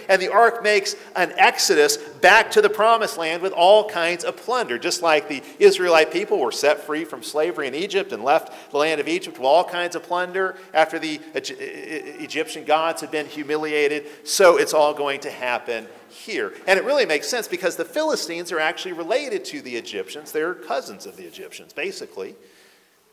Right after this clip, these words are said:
And so just as they're related to the Egyptians, they experience an Egyptian-like series of plagues and disasters. When the Philistines captured the ark,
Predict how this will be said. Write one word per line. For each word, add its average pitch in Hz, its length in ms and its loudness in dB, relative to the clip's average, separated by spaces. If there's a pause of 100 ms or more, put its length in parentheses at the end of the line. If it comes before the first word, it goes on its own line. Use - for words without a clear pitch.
And 135 140 -10
so 123 180 -4
just 123 260 -8
as 110 100 -12
they're 117 120 -2
related 165 420 -2
to - 80 -16
the 151 100 -8
Egyptians, 139 500 -6
they 127 180 -2
experience 117 640 -6 (280)
an 120 100 -2
Egyptian-like 104 1300 -4 (800)
series 95 760 -8 (200)
of 107 160 -12
plagues 95 720 -4 (340)
and 101 140 -10
disasters. 98 800 -6 (340)
When 190 200 2
the 185 40 0
Philistines 302 680 2
captured 196 520 0
the 135 140 -8
ark, 139 460 0